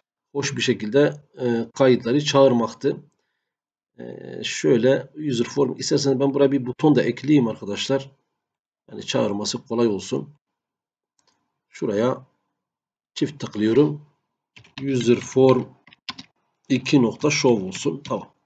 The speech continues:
Yani ben, benim istediğim şuydu. Yani bazı arkadaşlarımız T C yazıyorlardı mesela. Yüz elli, yüz elli beş, altı yüz elli,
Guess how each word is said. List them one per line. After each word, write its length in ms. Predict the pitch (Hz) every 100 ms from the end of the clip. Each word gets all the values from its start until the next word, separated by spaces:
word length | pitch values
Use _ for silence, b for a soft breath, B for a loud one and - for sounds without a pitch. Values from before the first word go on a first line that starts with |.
| _ _ _ _ _ _ _ _ _ _ _ _ _ _ -
Yani 240 | 110 117
ben, 280 | 147 147 -
benim 200 | 143 147
istediğim 400 | 143 143 143 175
şuydu. 600 | - 175 127 139 185 - _ _ _ _ _ _ _ _ _ _ _
Yani 340 | 143 135 - -
bazı 200 | 151 151
arkadaşlarımız 640 | 147 147 143 143 151 -
T 220 | 175 156
C 100 | 127
yazıyorlardı 760 | 139 156 156 143 123 110 101 107
mesela. 640 | 107 113 120 147 147 - _ _ _ _ _
Yüz 280 | 156 120 131
elli, 560 | - 131 127 131 135 - _ _ _ _ _ - _
yüz 520 | 147 139 131 131 120 -
elli 360 | 135 123 123 107
beş, 500 | 135 139 - - - _ _
altı 560 | 123 131 127 120 -
yüz 320 | 120 107 - -
elli, 640 | 127 120 117 127 139 139